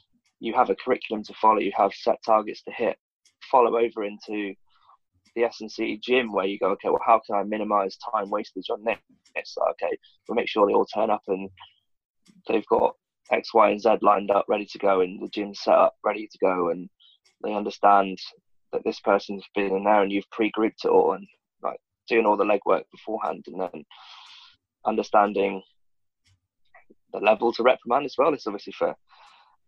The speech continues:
S and C at a youth level we're discussing here, but I still feel like, especially at Broncos, where I'm now working with the fourteen and fifteen-year-olds, there's, has to be an element of reprimand for various things, so it, like, nips it in the bud early. But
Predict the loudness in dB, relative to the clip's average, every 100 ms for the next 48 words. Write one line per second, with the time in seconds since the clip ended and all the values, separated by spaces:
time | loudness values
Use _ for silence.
0 | -8 -6 -8 -4 -2 -2 -2 -8 -2 -2
1 | 0 2 0 0 -12 -8 -8 -8 -10 -6
2 | -6 -6 -2 -2 _ _ -8 2 2 4
3 | 2 4 2 2 _ _ -20 -20 _ _
4 | -10 0 0 0 -4 2 2 6 4 6
5 | 2 2 4 2 0 -6 -6 -6 -4 -2
6 | -2 -6 -6 -6 -8 -6 -8 0 0 0
7 | -4 -18 _ -6 -6 -8 _ _ _ _
8 | _ _ _ -2 -2 -2 -4 -2 2 4
9 | 4 2 -4 -2 -2 -2 -16 _ _ _
10 | _ _ _ _ _ _ -2 2 2 -2
11 | -4 -2 -4 -8 -4 -4 -4 0 0 0
12 | -4 -10 -10 -10 -4 -4 -4 _ -6 -4
13 | -2 -4 -4 -4 -2 0 2 2 2 0
14 | 0